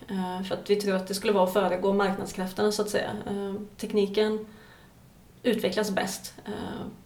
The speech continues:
utan att vi politiskt detaljstyr. Eh, men vi tittar ju förstås på potential för olika energislag. Och, eh, om man då räknar med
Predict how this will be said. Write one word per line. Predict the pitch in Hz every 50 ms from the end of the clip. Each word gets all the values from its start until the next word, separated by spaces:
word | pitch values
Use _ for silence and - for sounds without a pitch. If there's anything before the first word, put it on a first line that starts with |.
| - - - - - - - - - - - - - - -
utan | 220 214 190 190 190
att | 185 190
vi | 196 190
politiskt | - 190 185 185 - 196 196 - - - -
detaljstyr. | - - - 214 208 202 180 - - - 226 233 226 - - 202 - - - - -
Eh, | 214 202 208 208 202 196 202 208 202 - - - - - - -
men | 220 220
vi | 226 226
tittar | 233 262 262 269
ju | 285 277
förstås | 330 277 220 - 202 -
på | - 202
potential | 190 - - 196 190 - 208 226 285 302 220 190 - -
för | - 214 208
olika | 190 180 185 - - 220
energislag. | 208 208 196 190 196 190 190 - - - - 196 196 -
Och, | 202 190 190 196 - - - - - - - - - - - - - 208
eh, | 202 202 196 196 190
om | 180 233
man | 240 254
då | 247 254
räknar | 247 240 240 254 - - - 294 302
med | 302 285 226 202 196 190 190